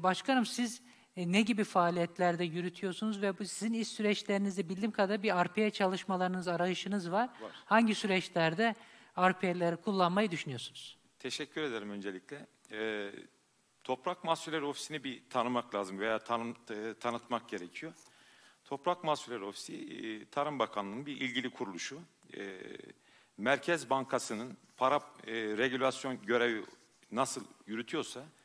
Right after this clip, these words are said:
Speaker 2: tarımda da regülasyon görevini, e, yani, e,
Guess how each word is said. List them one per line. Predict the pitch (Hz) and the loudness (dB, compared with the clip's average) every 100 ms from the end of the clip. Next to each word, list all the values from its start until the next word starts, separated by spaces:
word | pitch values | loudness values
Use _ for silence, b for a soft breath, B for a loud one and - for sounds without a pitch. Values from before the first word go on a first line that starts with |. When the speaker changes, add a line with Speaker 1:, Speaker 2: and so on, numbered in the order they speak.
| b b b - | b b b 0
Speaker 2:
tarımda | 139 160 156 - 117 110 110 - 123 | 2 2 0 -6 -4 -2 -2 -2 -2
da | 104 | 0
regülasyon | 101 123 127 127 - 143 | 0 0 0 -2 -4 -4
görevini, | 107 104 92 82 123 - b b b b b - | 0 0 0 -4 -10 -14 b b b b b -10
e, | 101 95 90 - - | -6 -6 -8 -12 -12
yani, | 101 120 135 127 120 - | 0 4 4 2 -4 -6
e, | 107 107 104 | -6 -4 -6